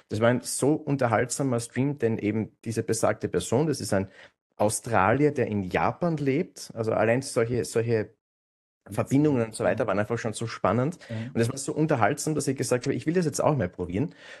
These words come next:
Speaker 1: Und hab eben zuerst, äh, ganz normal Videospiele und so weiter gestreamt, ohne diesen Bezug jetzt dann mit Wissenschaft und Geschichte. Ich hab auch,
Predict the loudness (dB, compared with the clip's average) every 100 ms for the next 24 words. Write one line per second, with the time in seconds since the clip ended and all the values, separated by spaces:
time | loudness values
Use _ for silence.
0 | _ _ 4 4 4 0 2 2 2 2
1 | 2 2 2 -2 -12 -6 -2 0 2 0
2 | 0 2 2 0 -2 -4 0 0 -2 -2
3 | 0 2 0 0 -2 -2 -2 2 4 4
4 | 2 0 -2 0 0 -2 -6 -4 -4 0
5 | -2 0 0 0 -2 -4 -4 -2 -2 0
6 | -2 -2 -8 -6 -4 -2 -4 0 0 0
7 | -2 2 4 2 0